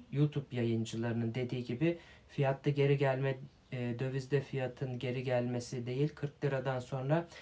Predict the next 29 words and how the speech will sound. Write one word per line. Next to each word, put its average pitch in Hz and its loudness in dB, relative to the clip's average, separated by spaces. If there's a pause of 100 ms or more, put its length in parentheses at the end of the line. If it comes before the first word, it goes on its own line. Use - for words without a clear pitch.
(240)
tekrar 147 4
artış 139 -2
devam 147 6
edecektir. 131 -2
O, 143 4 (120)
onun 143 4
ben 139 4
size 135 -2
bilimsel 127 -2
açıklamasını 120 -2
yaptım. 120 0
Yani 139 2
kırk 156 0
liradan 131 0
sonra 135 0
gene 139 2 (300)
kırk 143 2
beş, 127 0
elli 127 0
şeklinde 127 0
artış 127 0
devam 120 4
edecekler. 131 0
Faiz 143 2
arttırsalar 123 0
bile. 107 -2 (420)
Arkadaşlar 151 6
hani 147 8
iktisat, 156 2